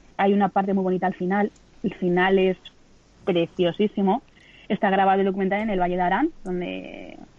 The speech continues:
estaba ahí retirado con su familia Pau Donés. Y, y bueno, en esta, esta última charla hablan un poco de, de todo, de, de lo que han vivido,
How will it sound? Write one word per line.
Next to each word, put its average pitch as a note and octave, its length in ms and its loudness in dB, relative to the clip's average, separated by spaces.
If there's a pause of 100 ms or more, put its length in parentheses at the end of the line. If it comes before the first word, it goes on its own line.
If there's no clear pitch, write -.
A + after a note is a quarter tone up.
(140)
estaba E3+ 640 0 (200)
ahí F3+ 300 0
retirado F3 680 2
con F3+ 220 -2
su F#3 160 -2
familia F3 800 0 (160)
Pau F#3 180 2
Donés. A#3+ 380 4 (540)
Y, A3 200 2
y A3+ 40 4
bueno, C4+ 240 4
en A#3 80 0
esta, A3 580 -2
esta G#3+ 260 -4
última G3+ 360 -2
charla A#3 380 -2
hablan G3 280 -4
un F#3+ 100 2
poco G3 280 0
de, F3+ 640 0
de F3+ 200 0
todo, G#3 360 2
de, F3 800 -2
de F3+ 180 2
lo F3+ 140 4
que F#3+ 80 -2
han F#3+ 80 4
vivido, G#3+ 500 2